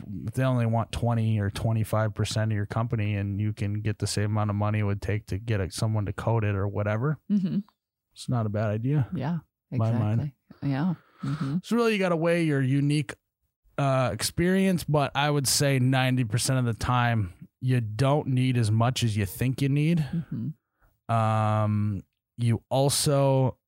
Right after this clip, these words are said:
Speaker 1: need to realize that <sighs>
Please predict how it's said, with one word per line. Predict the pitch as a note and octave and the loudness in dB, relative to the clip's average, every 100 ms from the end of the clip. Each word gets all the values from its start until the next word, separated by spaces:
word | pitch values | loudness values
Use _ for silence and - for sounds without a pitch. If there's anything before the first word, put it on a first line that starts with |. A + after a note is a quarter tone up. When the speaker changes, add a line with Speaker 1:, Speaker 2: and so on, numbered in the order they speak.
| _ _ - - - - _ _ _ - | _ _ -20 -20 -20 -20 _ _ _ -8
Speaker 1:
need | A#2+ B2+ B2+ B2+ A#2+ | -2 0 2 0 -2
to | - - B2 A#2+ A#2 A2+ | -2 2 2 4 2 2
realize | A2+ B2 A#2+ A#2+ A#2 A2+ A2 - | 2 2 2 2 2 2 0 0
that | A2+ A2 - - - _ _ _ _ _ _ _ _ _ _ _ _ _ _ _ _ - - - | 0 0 -2 -8 -12 _ _ _ _ _ _ _ _ _ _ _ _ _ _ _ _ -20 -20 -20
<sighs> | - | -14